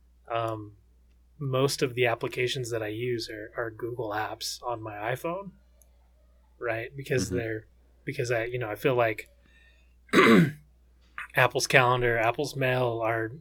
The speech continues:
Speaker 1: are difficult to use. I would rather use them because I think visually they look, they look more pleasing, but I have a hard time getting around the usability of them.
Speaker 2: That's
Speaker 1: So
Speaker 2: interesting.
Speaker 1: if we could just
Speaker 2: Yeah.
Speaker 1: blend them together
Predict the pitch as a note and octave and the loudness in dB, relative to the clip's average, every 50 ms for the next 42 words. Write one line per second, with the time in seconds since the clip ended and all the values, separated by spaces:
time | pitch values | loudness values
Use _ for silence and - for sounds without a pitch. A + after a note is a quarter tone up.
0 | - _ C3 B2+ A#2 A#2 A2+ A2+ - D#3 D#3+ D#3 - D3+ C#3 - D#3+ C#3+ - C3+ | -12 _ -4 -2 -2 -2 -6 -8 -12 -16 -14 -6 0 0 2 2 2 0 0 -2
1 | B2 - - B2+ A#2+ C3+ C3+ B2+ A#2+ A#2+ A#2 - - - - - - - _ - | -2 -2 -4 -4 -2 0 2 2 0 0 -2 -4 -8 -8 -10 -16 -20 -20 _ -20
2 | - - - - - D3 C#3+ D3+ D3+ C3+ C3+ C#3+ F3 G#3 F#3 C#3+ C3 B2+ B2+ B2 | -20 -20 -20 6 8 8 10 10 8 6 8 8 8 8 8 6 4 4 2 0
3 | A#2+ A#2+ A#2+ A#2+ A#2+ A#2+ A#2+ - C#3 A#2+ B2 B2 A#2+ - C3+ B2+ A#2 - B2+ B2 | 0 -2 -4 -4 -4 -6 -4 -2 -2 0 0 -2 -2 -2 -4 -6 -4 -2 -2 -2
4 | B2 C3 B2+ B2 A#2+ A#2 A#2 A2+ A#2 B2 A#2+ - - - _ - B2+ A#2 A#2 B2+ | -2 -2 -4 -4 -4 -4 -4 -4 -4 -6 -6 -8 -12 -14 _ -6 -6 -4 -4 -6
5 | D3 D3+ C3+ A#2 A2 A2 - D#3 D#3 E3 - - F#3 F3+ E3 - _ _ E3+ E3+ | -6 -6 -6 -8 -8 -8 -6 -6 -6 -6 -6 -8 -10 -10 -12 -14 _ _ -6 -6
6 | - - - _ _ _ _ _ _ _ _ _ _ _ _ _ _ _ _ _ | -6 -6 -10 _ _ _ _ _ _ _ _ _ _ _ _ _ _ _ _ _
7 | _ _ B2 A#2+ A#2 A2+ B2 B2 A#2 - C3 A#2+ A#2 A#2 B2 A2+ A2+ A2+ A2+ A#2 | _ _ -6 -6 -4 -4 -4 -4 -4 -4 -6 -8 -6 -6 -8 -8 -6 -8 -8 -8
8 | A#2 A2+ A2+ A2 A2 A2 - - - A2 A2+ B2 A#2+ A2 A2 G#2+ A2 A2 A2 - | -8 -8 -8 -8 -8 -8 -10 -10 -10 -10 -10 -8 -8 -8 -10 -10 -12 -16 -18 -20
9 | _ _ _ _ _ _ _ _ _ _ _ _ _ _ _ _ _ - _ _ | _ _ _ _ _ _ _ _ _ _ _ _ _ _ _ _ _ -20 _ _
10 | _ _ _ _ _ _ _ - _ _ - - - A#2 - - G2 - - G2 | _ _ _ _ _ _ _ -20 _ _ -20 -12 -8 -6 -6 -6 -6 -6 -6 -4
11 | - D#3 C#3 E3+ G3 G3+ F3 F#3+ F#3 E3+ C#3+ C3+ C3+ C#3+ D3 D#3 D#3 D3 C#3+ C#3+ | -2 0 2 2 2 4 4 4 4 4 2 2 2 2 2 2 2 2 2 0
12 | D3 C#3+ - C3+ A#2 A#2+ B2+ C#3 B2+ A#2 G#2 G#2+ A#2 - | 0 0 0 -2 0 2 2 2 2 2 -2 -2 -6 -10